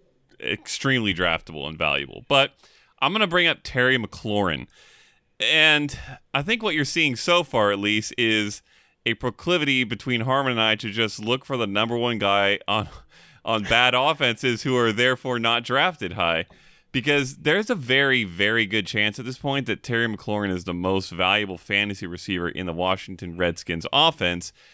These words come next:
And that doesn't s-, that, that doesn't mean much. It's really not great. But we've seen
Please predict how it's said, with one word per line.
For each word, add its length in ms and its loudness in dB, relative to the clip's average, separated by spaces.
And 140 4
that 240 2
doesn't 480 0
s-, 440 -8
that, 200 2
that 300 0
doesn't 560 2
mean 340 2
much. 460 2
It's 380 -4
really 320 4
not 340 2
great. 340 2
But 460 6
we've 240 0
seen 580 0